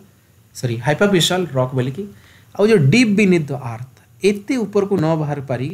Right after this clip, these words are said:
ଏଇ ଭିତରେ ହିଁ ଯଦି ଏମିତି ହେଇକି ଏଇଟା ଯଦି ମୋଲ୍ଟ ହେଇଗଲା, ଠିକ୍ ଅଛି, ସଲିଡିଫାଏ ହେଇଗଲା,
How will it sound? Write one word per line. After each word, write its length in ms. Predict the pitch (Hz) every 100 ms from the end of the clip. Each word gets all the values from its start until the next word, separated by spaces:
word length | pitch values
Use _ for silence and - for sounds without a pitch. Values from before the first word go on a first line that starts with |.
| - -
ଏଇ 140 | 190
ଭିତରେ 420 | 214 143 156 214 226
ହିଁ 160 | 233
ଯଦି 220 | 208 185 190
ଏମିତି 260 | 156 151 151
ହେଇକି 220 | 143 165 165
ଏଇଟା 200 | 135 220 311
ଯଦି 280 | 180 131 135 320 339 220
ମୋଲ୍ଟ 320 | 151 135 147 160
ହେଇଗଲା, 380 | 131 117 110 - - _ _ _
ଠିକ୍ 120 | - 208
ଅଛି, 180 | 202 120 - - -
ସଲିଡିଫାଏ 540 | - 170 165 151 - 110
ହେଇଗଲା, 300 | 107 107